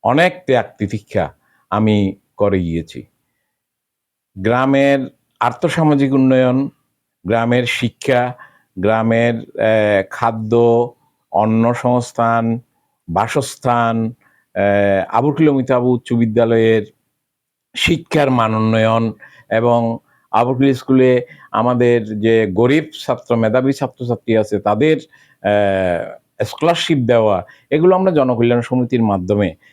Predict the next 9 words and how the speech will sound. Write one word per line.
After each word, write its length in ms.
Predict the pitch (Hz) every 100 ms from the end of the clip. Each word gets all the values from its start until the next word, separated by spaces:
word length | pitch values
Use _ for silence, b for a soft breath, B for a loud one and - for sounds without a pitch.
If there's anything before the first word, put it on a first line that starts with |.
| b
এবং 260 | 104 110 110
সমবায় 440 | - 123 117 117
সমিতির 420 | 113 110 104 110 107
মাধ্যমে, 440 | 98 90 98 95
আহ, 460 | - _ _ - 92 92 87 -
এগুলো 460 | 110 104 107 104 101 - -
করতে 320 | 127 131 156
সচেষ্ট 460 | - 101 107 - 101
হয়েছি। 480 | 95 90 90 73